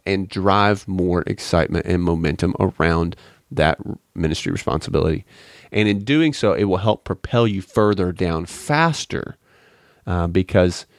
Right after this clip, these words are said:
you know, people will kind of rally behind that. So it's really important that you are intentional in doing so and intentional in trying to at least recognize the momentum when it comes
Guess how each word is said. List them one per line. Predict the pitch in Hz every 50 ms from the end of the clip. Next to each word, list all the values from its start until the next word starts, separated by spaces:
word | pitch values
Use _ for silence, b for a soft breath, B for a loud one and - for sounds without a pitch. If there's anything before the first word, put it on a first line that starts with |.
| b b b b b b b b _ _ _ - _
you | - 92
know, | 82 80
people | - - 110 104 - - 98
will | 92 90 85
kind | - - 95 92
of | 85 -
rally | 85 80 90 90 95 95 95 92 90 85 85 - - 90
behind | 85 90 90 - - 135 143 151 117 95 87
that. | - - - - - _ -
So | - -
it's | 101 - - 107
really | 110 131 147 170 175
important | 170 156 - 127 117 107 101 - -
that | 92 76 -
you | - 101 107 95
are | 90 76 -
intentional | 90 90 92 - - 151 165 170 - - 101 95 92 87 90 95 - - _ _ _ _ _ _ _ _ _ _ _ _ _ _ _ _ - -
in | 107 101 98
doing | 110 135 147 135 117
so | - - 90 90 92 -
and | 98 101 98
intentional | 95 98 - - 160 165 165 - 110 95 -
in | 92 95
trying | 92 - - 120 117 123 120 117 110 104 101
to | - - 95 92 90 90 90 b b b b b b b b b b
at | - - 87 120
least | 139 143 135 - 113
recognize | 107 120 143 165 - - 117 107 107 95 90 87 92 98 98 - b b b b b b b
the | 113 107
momentum | 107 101 101 98 98 95 92 92 - 92 92 90
when | 92 92
it | 87 - _
comes | - 101 85 82 80 87 95 92 - -